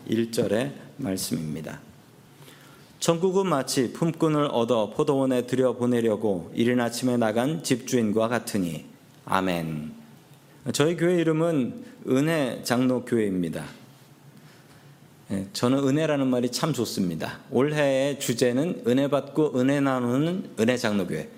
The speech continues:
은혜가 세 번 들어갔네요. 저는 하나님의 은혜가 참 좋습니다.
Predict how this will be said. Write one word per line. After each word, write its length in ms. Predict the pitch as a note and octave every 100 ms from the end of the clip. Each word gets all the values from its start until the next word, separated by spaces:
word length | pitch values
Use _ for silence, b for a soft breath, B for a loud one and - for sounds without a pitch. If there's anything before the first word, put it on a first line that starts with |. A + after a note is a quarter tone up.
| B B B
은혜가 280 | A2 A#2 C#3+
세 180 | D3 E3+
번 180 | D#3+
들어갔네요. 640 | A#2 G#2+ E2+ D#2 D#2 D2 - - - - - -
저는 380 | A2+ B2+ E3 D#3
하나님의 440 | - D#3 D3+ D#3
은혜가 300 | B2+ G#2 G#2
참 240 | - - F3
좋습니다. 640 | - F#2 F2+ E2 C2 -